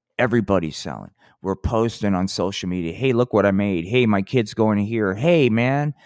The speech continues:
I'm gonna live my authentic life," or we'll make these fucking speeches. "Hey, I don't normally take a stand, but gosh darn it, I'm gonna fucking,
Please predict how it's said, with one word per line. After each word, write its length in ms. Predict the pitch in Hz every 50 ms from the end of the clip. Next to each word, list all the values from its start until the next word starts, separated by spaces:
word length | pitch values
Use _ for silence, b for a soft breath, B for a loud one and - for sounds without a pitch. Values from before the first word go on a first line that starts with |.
| B B B B B B
I'm 180 | B 151 180 175
gonna 220 | 151 170 147 131
live 180 | 135 139 139 131
my 260 | 131 120 113 110 101
authentic 400 | 107 107 - 131 127 123 117 -
life," 340 | 117 117 117 113 107 95 -
or 100 | 101 92
we'll 160 | 95 101 104
make 300 | 95 104 113 117 104 -
these 200 | - 107 98 -
fucking 300 | - - 101 95 - 95
speeches. 540 | 90 - - - 104 98 - - 92 85 -
"Hey, 240 | 156 151 131 113 113
I 100 | 123 147
don't 220 | 151 135 120 107
normally 400 | 117 120 123 117 113 107 98 92
take 260 | 85 - - 113 95
a 60 | - 87
stand, 360 | - - 104 104 104 104 98
but 140 | 90 - -
gosh 380 | 127 139 147 143 - - - - _
darn 280 | - 110 110 120 127 131
it, 120 | 131 - - B B 160 156 143 B B
I'm 200 | - 117 139 143
gonna 220 | 127 131 117 101
fucking, 520 | 90 - - 110 - - 117 101 101 98